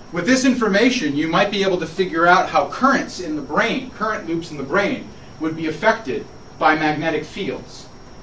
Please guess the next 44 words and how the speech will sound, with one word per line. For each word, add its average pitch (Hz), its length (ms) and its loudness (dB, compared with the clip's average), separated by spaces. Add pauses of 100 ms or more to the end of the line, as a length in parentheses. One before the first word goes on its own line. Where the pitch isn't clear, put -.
(100)
Does 226 100 4
anybody 277 220 4
remember 220 260 0
that 180 160 0
video 190 300 4
I 180 60 4
showed 185 240 0
on 175 120 0
the 170 60 -4
first 175 360 -2
day 170 300 2
of 143 240 -2
the 143 80 0
guy 151 280 4
from 175 200 -6
the 143 60 -2
B 147 160 0
B 143 120 -4
C? 160 260 -4
I'll, 143 120 4
I'll - 140 -2
show 202 220 2
it 151 60 0
again 135 380 0
in 123 80 -4
a 117 40 -8
bit. 127 300 -2 (480)
He 185 80 4
was 156 220 -2
talking, 190 460 2
he 170 60 -2
was 139 140 -8
Humpty 190 360 0
Dumpty 175 320 0
sat 160 280 0
on 160 100 -2
a 147 80 0
wall, 156 420 0
Humpty 165 360 -4
Dumpty 151 340 -4
had 151 200 0
a 151 40 -4
great 151 220 0
fall. - 1600 0